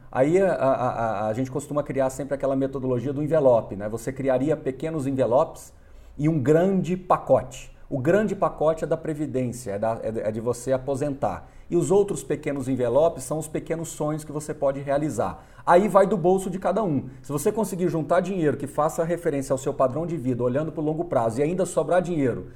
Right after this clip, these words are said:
pra conseguir guardar, pra comprar um carro de duzentos mil, fazer uma viagem pro exterior, levar seus filhos na Disney, comprar uma casa de praia, ok, lindo. Seu bolso é ótimo, é bolso, é fundo,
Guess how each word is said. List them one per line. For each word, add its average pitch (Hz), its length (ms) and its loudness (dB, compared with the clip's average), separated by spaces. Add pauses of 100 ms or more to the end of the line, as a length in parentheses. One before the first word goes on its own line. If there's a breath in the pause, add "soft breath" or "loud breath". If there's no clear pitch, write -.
(200 loud breath)
pra 135 120 4
conseguir 147 360 -2
guardar, 165 320 4
pra 135 100 -6
comprar 131 280 -2
um 185 60 -2
carro 175 160 -2
de 160 80 -10
duzentos 180 260 -4
mil, 147 200 0
fazer 123 260 -2
uma 160 140 0
viagem 160 360 0
pro 160 80 -10
exterior, 151 520 0 (300 loud breath)
levar 135 300 4
seus 175 200 -2
filhos 165 180 -4
na 196 100 0
Disney, 127 480 -2 (100)
comprar 143 300 4
uma 175 140 4
casa 135 220 4
de 117 120 -4
praia, 180 340 4
ok, 156 500 2 (140)
lindo. 147 400 -2 (100)
Seu 120 160 -4
bolso 127 320 0
é 170 60 6
ótimo, 160 400 6
é 156 60 2
bolso, 135 280 0
é 147 40 4
fundo, 165 520 -4